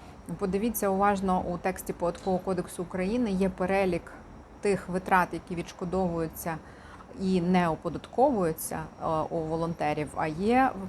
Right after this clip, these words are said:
певні виплати, які можуть підпадати під, а, по-, оподаткування у вигляді додаткового блага.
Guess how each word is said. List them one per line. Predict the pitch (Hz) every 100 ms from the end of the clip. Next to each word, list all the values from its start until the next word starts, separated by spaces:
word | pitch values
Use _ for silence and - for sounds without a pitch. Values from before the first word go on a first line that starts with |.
| -
певні | 190 202 196 185 175 160
виплати, | 190 - 226 185
які | 165 -
можуть | 180 170 175 180 -
підпадати | 175 - 185 165 170 170 156
під, | 175 160 - - - - -
а, | - 165 160
по-, | 175
оподаткування | 175 175 160 - 175 185 190 180
у |
вигляді | 170 180 180 170
додаткового | 160 151 - - 185 175
блага. | 170 185 156 156